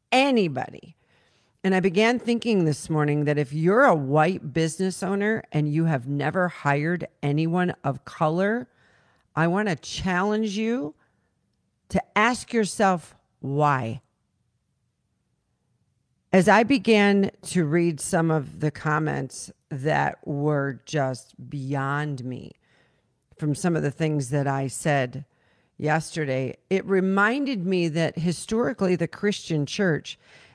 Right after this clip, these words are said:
is so full of division. They have m-, it's historically,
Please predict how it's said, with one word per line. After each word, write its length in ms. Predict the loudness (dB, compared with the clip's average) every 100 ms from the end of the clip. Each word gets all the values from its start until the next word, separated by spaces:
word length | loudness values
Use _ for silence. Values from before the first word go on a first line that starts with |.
| 0
is 160 | 0 0
so 400 | 0 4 4 4
full 360 | 0 2 2
of 100 | 0
division. 600 | 0 0 2 2 0 0
They 160 | 0 0
have 220 | 2 0
m-, 200 | 0 -4 -2
it's 260 | -4 -4 -2
historically, 1120 | 0 0 -2 -2 2 2 0 -2 -4 -4 -6